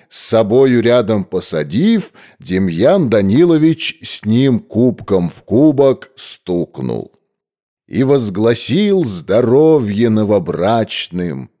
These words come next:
и пушечный заздравный грянул залп. Пир царский и народный продолжался до тёмной ночи,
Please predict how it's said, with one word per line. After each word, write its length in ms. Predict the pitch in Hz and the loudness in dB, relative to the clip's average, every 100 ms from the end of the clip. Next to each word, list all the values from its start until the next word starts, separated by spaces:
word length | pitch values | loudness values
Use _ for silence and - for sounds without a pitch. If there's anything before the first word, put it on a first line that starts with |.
| _ | _
и 120 | 101 139 | -2 0
пушечный 840 | 147 185 160 156 127 - 127 147 | 2 2 2 0 -2 -2 0 0
заздравный 1080 | 113 135 113 90 95 95 135 151 127 117 135 | 2 2 2 -4 -2 0 2 2 0 -2 -2
грянул 800 | 113 110 98 117 135 123 123 117 | -2 -2 0 2 2 0 0 -2
залп. 800 | 90 76 85 123 117 110 - _ - _ _ _ _ _ | -6 -6 -2 0 0 -2 -8 _ -20 _ _ _ _ _
Пир 340 | - 214 208 127 | -2 0 0 -2
царский 920 | - - 131 147 - - - 110 110 | -8 -2 0 0 -2 -14 -8 -2 -2
и 220 | - 107 | -2 -2
народный 680 | 101 95 98 143 104 107 107 | 0 0 2 2 0 -2 -4
продолжался 1300 | - 98 90 87 82 76 160 175 156 - 127 135 117 - _ | -4 -4 -2 -4 -4 0 0 2 -2 -4 -2 0 0 -6 _
до 260 | - 87 120 | -12 -2 -2
тёмной 680 | - 185 214 180 139 139 139 | 2 2 4 2 0 0 2
ночи, 840 | 113 120 117 98 - - - - | 2 2 0 -2 -6 -12 -12 -16